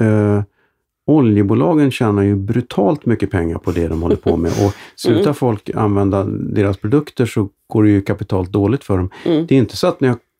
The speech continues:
Speaker 1: kommit på att det här med att klimatproblemet inte finns kan vara något som oljebolagen sprider.
Speaker 2: <laughs>
Speaker 1: För jag, jag bara känner så att,
Speaker 2: Mm,
Speaker 1: eh,
Speaker 2: säger du.
Speaker 1: <laughs> jag menar, när träffade du senast någon som blev miljonär på solceller? Eller
Speaker 2: Exakt.
Speaker 1: vindkraft?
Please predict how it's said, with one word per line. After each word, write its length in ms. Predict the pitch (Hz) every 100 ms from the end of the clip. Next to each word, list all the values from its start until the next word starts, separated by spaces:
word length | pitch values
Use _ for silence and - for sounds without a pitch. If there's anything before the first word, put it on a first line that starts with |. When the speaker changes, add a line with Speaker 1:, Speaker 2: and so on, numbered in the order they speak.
| _ _
Speaker 1:
kommit 340 | - 110 107 -
på 260 | 110 104
att 140 | 95 -
det 80 |
här 220 | 101 95 90
med 140 | 92
att 100 | 90
klimatproblemet 1120 | 101 98 90 - - - _ - 98 113 127
inte 160 | 117 101
finns 500 | - 92 95 - -
kan 440 | - 95 165 160 113
vara 120 | 104
något 220 | 87 -
som 300 | - 92 87 - - -
oljebolagen 600 | - 95 85 90 165 294
sprider. 440 | 208 - - - 110
Speaker 2:
<laughs> 460 | - - 190 - -
Speaker 1:
För 140 | -
jag, 120 | 160 147
jag 80 | 160
bara 100 | 165
känner 220 | 151 139
så 80 | 135
att, 80 | 175
Speaker 2:
Mm, 500 | 202 311 370 370 320
Speaker 1:
eh, 120 | 135
Speaker 2:
säger 260 | 135 127 135 123 101 208 -
du. 140 | 214 214 - 240
Speaker 1:
<laughs> 100 | -
jag 100 | 185
menar, 220 | 151 147
när 220 | 151 156
träffade 460 | 143 156 - 135 127
du 80 | 127
senast 340 | - 117 117
någon 220 | 117 107
som 180 | 104 107
blev 160 | 101 101
miljonär 360 | 101 101 98
på 120 | 92 95
solceller? 720 | - 101 92 - 156 185 - - - - -
Eller 180 | 120 110
Speaker 2:
Exakt. 220 | 98 -
Speaker 1:
vindkraft? 800 | 107 98 - 120 165 - - -